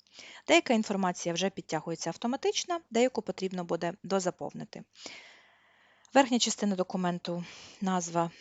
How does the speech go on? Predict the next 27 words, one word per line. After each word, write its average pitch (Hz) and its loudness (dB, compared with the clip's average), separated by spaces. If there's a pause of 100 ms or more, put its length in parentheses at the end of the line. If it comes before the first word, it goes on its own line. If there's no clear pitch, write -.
(180)
е, 170 -2
дата 175 2
виконання, 170 -2
епізод, 175 0
виконавець 175 0
та 160 -2
номер 165 -4
паперової 165 -4
історії 196 -2
хвороби, 359 0
вона 285 2
автоматично 226 0
підтягується 190 -2
з 180 -8
системи. 180 -4
За 175 0
потреби 302 0
ви 185 -2
можете 196 -2
її 175 -2
редагувати. 165 -4 (600)
Також 269 4
автоматично 180 -4
заповнена 170 -4
верхня 339 2
частина 262 -4
документу. 214 -4